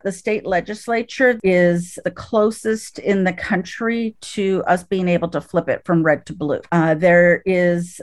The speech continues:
uh, only one seat separating us in, from being able to take over the legislature in both the House and the Senate chambers there.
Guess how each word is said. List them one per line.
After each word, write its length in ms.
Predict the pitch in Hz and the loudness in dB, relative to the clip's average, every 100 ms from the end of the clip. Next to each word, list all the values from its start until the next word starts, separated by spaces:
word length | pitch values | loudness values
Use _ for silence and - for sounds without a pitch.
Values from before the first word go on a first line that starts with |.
| - | -2
uh, 340 | 175 160 160 | 0 2 0
only 300 | - 185 180 | 0 0 0
one 320 | 170 170 190 220 | -2 -2 0 -2
seat 480 | - 220 226 226 | -6 -10 -8 -10
separating 880 | - - 190 196 202 202 208 208 214 - | -6 -4 -2 0 2 2 2 0 -2 0
us 380 | 208 220 - - | 0 0 -4 -12
in, 440 | - 185 175 165 - | -4 2 2 2 0
from 480 | 180 180 190 190 - | 2 2 0 -4 -10
being 220 | 175 180 175 | -4 0 2
able 240 | 175 180 | 0 -2
to 120 | 180 | -8
take 280 | 175 180 175 | -6 -6 -4
over 520 | - 156 202 226 254 - - - - - | -6 -4 -2 -2 -2 -8 -20 -20 -12 -4
the 80 | |
legislature 680 | 226 226 247 240 233 - 240 | 0 0 0 -4 -6 -2 -4
in 240 | - 190 | 0 0
both 480 | 175 175 180 190 185 - | 0 4 4 2 -4 -2
the 100 | 170 | -2
House 500 | 180 170 170 175 - | 0 2 2 0 -6
and 200 | 160 160 | -2 0
the 80 | 160 | -2
Senate 400 | 175 156 151 143 | -4 -2 -2 -2
chambers 560 | - 165 151 151 131 - | -6 0 0 -2 -8 -6
there. 300 | 90 - | -4 -4